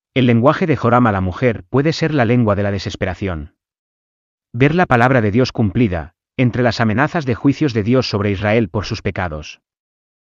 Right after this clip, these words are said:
Este era uno, que deben comer la carne de sus propios hijos, Deuteronomio veintiocho versos cincuenta y tres a cincuenta y siete.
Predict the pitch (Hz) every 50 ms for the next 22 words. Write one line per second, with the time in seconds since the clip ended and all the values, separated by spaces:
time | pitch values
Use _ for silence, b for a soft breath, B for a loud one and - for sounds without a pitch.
0 | _ _ _ _ _ _ - 156 156 - - 175 160 165 151 123 127 135 120 85
1 | 76 73 - _ _ _ _ - - 131 123 147 156 - 190 160 - 135 120 139
2 | 143 143 127 101 - 127 127 127 113 98 92 - - 95 - - 123 120 - 104
3 | 92 - - 107 - - 90 82 - - - _ _ _ _ - 113 127 123 117
4 | - 131 123 120 139 151 175 190 185 151 139 117 92 104 117 139 151 - - 156
5 | 131 139 - - - 135 - - - 113 104 117 104 98 104 98 - - 139 143
6 | - - - - 120 104 - 117 104 92 104 95 - - 98 87 - 82 73 -
7 | -